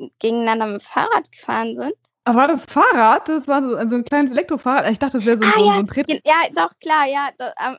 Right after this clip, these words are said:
Speaker 1: Hockenheimring. Ja, das, das war ziemlich lustig. <laughs> Ah ja, da hat sich, genau, das, das war, das war extrem lustig. Da wollten wir ein Video machen und, ähm, Fabian sagt das so aus Spaß, "Ja, Helm brauchen wir nicht, passiert ja nichts."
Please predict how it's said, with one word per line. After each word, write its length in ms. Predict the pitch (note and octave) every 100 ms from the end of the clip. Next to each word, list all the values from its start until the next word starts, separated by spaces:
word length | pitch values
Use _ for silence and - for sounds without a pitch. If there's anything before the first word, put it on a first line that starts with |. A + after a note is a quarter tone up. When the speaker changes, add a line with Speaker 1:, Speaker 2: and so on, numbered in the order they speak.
| D#4
Speaker 1:
Hockenheimring. 560 | - D4 B3+ A#3 A3+ -
Ja, 140 | A#3+ A#3+
das, 180 | A#3+ A4
das 180 | B3+
war 160 | C4 B3+
ziemlich 300 | - A3+ A#3 A3
lustig. 440 | G#3+ - D4 - -
<laughs> 40 | D5+ - - -
Ah 100 | F#4
ja, 160 | F4+ F#4 - - -
da 100 | F4+
hat 120 | -
sich, 220 | F#4+ -
genau, 280 | E4 D4+ C#4 _ _
das, 180 | D4 F#4+
das 220 | G4+ G#4+
war, 160 | A4 D4 -
das 220 | E4 F4+
war 160 | C#4 A3+
extrem 420 | C4+ - C4+ C4
lustig. 380 | A#3+ - B3 C4
Da 240 | A#3+ A#3+
wollten 240 | C4+ C#4+ C4+
wir 100 | C4
ein 140 | B3+
Video 260 | C#4+ C#4+ B3
machen 380 | A#3+ D4 D4+ G#4 _ _ -
und, 220 | B3+ C4+ -
ähm, 340 | B3 B3+ B3+ _ _ -
Fabian 460 | D#4 C#4+ D4+ C#4+ C4+
sagt 240 | C#4+ -
das 160 | D4+ -
so 60 |
aus 220 | - B3+
Spaß, 420 | - A#3 B3+ C#4+ A#3+
"Ja, 180 | A3 B3+
Helm 200 | A#3+ A#3
brauchen 280 | A3 A3+
wir 140 | A#3 A3+
nicht, 240 | A3+ A3+
passiert 320 | G#3+ G#3 A3
ja 80 | -
nichts." 300 | A2+ G#2+ _